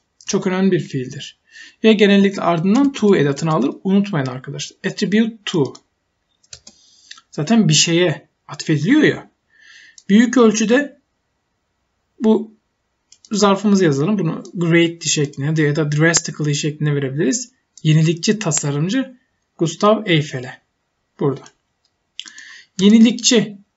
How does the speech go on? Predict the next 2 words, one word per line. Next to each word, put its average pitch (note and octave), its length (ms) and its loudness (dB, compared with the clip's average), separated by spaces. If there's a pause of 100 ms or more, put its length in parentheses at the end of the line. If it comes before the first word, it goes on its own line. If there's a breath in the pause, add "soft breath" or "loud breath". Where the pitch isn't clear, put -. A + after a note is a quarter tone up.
innovative. G3+ 640 2 (3250)
Innovative. F3+ 640 4